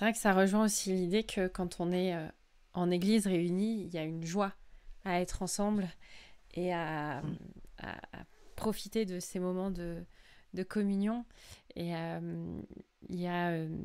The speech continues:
Speaker 1: David Prigent qui a, qui a fait un chant, euh, sur, euh, euh, sur justement cette, euh, cette joie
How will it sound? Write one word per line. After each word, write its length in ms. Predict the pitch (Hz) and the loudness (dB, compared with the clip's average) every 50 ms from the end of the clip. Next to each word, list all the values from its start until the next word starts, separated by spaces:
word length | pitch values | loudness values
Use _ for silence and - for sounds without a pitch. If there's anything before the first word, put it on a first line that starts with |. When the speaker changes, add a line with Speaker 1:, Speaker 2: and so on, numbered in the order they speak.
| - - - - - - - - - - - - - | -8 -10 -12 -12 -12 -12 -12 -14 -14 -14 -14 -12 -8
Speaker 1:
David 320 | - 175 180 175 180 170 | 0 0 0 0 0 -4
Prigent 420 | - - - 208 196 - 226 233 220 | -4 -2 0 0 2 2 2 2 0
qui 200 | - - - 180 | -2 -4 -4 -2
a, 220 | 170 170 165 170 | -2 -2 -4 -6
qui 140 | 170 - 170 | -4 -4 -4
a 60 | 165 | -4
fait 140 | - - 196 | 0 0 2
un 100 | 190 190 | 2 2
chant, 400 | - - - 214 202 202 202 196 | 0 -2 -2 0 0 2 2 2
euh, 380 | 175 160 156 156 160 165 165 170 | 2 0 0 -2 -2 -4 -4 -6
sur, 320 | 170 - - - - 180 170 | -8 -8 -10 -8 -6 -4 -4
euh, 220 | 160 165 165 160 160 165 165 170 165 - - - - - - - - - - - - - - - - - | -4 -4 -4 -4 -4 -4 -6 -6 -8 -12 -14 -14 -14 -14 -14 -14 -16 -18 -18 -20 -20 -20 -18 -10 -6 -2
euh, 480 | 175 170 - 170 170 165 - - - - - - - - - - - - - - | -2 0 2 2 2 0 0 -2 -4 -4 -6 -6 -8 -8 -8 -10 -10 -10 -10 -8
sur 260 | - - - 196 180 | -6 -2 0 2 2
justement 440 | 180 180 - - 196 185 196 196 196 | 2 0 2 2 4 4 4 4 2
cette, 320 | - - - 165 165 - 170 | 2 0 -2 -2 -2 -2 -2
euh, 160 | 165 156 165 | -2 -2 -2
cette 240 | - - 180 175 170 | 0 0 0 0 0
joie 400 | 180 180 190 202 202 208 202 | 0 2 4 6 6 4 2